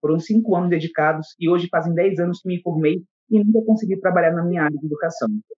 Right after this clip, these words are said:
Sou professora de matemática. Estou inscrita no site do mec há anos e não me chamam, pois eles sempre dão preferência para pessoas que têm experiência nos processos seletivos da minha idade.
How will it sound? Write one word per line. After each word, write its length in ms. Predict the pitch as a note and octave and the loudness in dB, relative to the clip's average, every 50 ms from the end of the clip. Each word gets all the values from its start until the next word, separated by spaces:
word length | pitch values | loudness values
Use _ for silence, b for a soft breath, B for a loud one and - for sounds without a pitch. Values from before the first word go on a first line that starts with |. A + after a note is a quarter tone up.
| _ _ | _ _
Sou 140 | - D#3 D3 | -2 0 0
professora 500 | D3 D3+ D3+ D#3 D3+ D3 - - D3 D3+ | 0 0 -2 -2 -4 -2 0 0 2 2
de 80 | D3 D3 | 2 0
matemática. 600 | C#3 C3+ - D#3 B2 A2 G2+ - _ _ A2+ A2 - _ _ _ _ _ _ - | -2 -4 -4 -4 -4 -4 -4 -6 _ _ -12 -12 -12 _ _ _ _ _ _ -8
Estou 220 | G#3+ - B3 A#3 | -2 2 4 4
inscrita 800 | B3 A#3 A#3+ - - - - A3 G#3+ G#3+ - - D#3 C3+ A2+ - | 4 4 2 -2 -4 0 2 2 2 2 0 -2 -2 -2 -2 -2
no 120 | - F3 E3+ | -4 -2 0
site 280 | - D#3+ D#3 D3+ - | 0 0 0 0 -2
do 100 | E3 F3 | -2 0
mec 260 | D#3 C#3+ C#3 C#3+ D3 - - - D#3+ | 2 2 2 0 0 -4 -4 -2 0
há 120 | F3 F#3+ | 2 2
anos 420 | F3 E3 E3+ F3 F3 E3+ E3 - - | 4 2 2 2 0 -2 -4 -4 -4
e 80 | F#3+ G3+ | 0 2
não 120 | G#3 G#3+ | 4 6
me 100 | A3 A3 | 6 6
chamam, 320 | A3 - G3+ G3+ G#3 G#3 G3+ | 4 4 2 2 0 0 2
pois 200 | - G3+ G3 G3 | 2 4 4 4
eles 260 | G3+ G3+ G#3+ G#3+ - - | 4 2 0 0 -2 0
sempre 320 | - A3 A#3 B3 A#3 A3 | 2 4 4 4 4 4
dão 140 | A3 A3 A3 | 4 4 4
preferência 520 | G#3+ G3 G3 G3+ F3+ E3+ E3+ F3 - F#3+ | 4 2 0 0 0 0 0 -2 -4 -2
para 160 | - F3 E3 | -2 -2 0
pessoas 320 | - - E3+ E3 - E3 - | 0 -2 -2 -2 -4 -6 -6
que 100 | - F3 | -6 -6
têm 140 | - D3+ D#3 | -4 -4 -4
experiência 600 | D3+ - D#3+ D#3 D#3 C#3+ B2 B2+ B2 - D3+ D3+ | -4 -4 -4 -2 0 2 2 0 0 -2 -4 -4
nos 160 | D3+ D3 - | -4 -4 -6
processos 360 | - C#3+ - C#3+ C3+ C3 - | -8 -8 -6 -6 -8 -8 -6
seletivos 640 | - C#3 C#3+ D3 - _ - A2 G#2 G#2 G#2+ A#2+ B2+ | -4 -4 -4 -4 -6 _ -6 -4 -4 -2 -2 -2 0
da 120 | C3 B2 | 0 0
minha 120 | B2 A#2+ B2 | 0 0 -2
idade. 340 | E3 C#3+ A#2+ G#2 F2+ D#2+ - | -2 -2 -2 -2 -2 -4 -8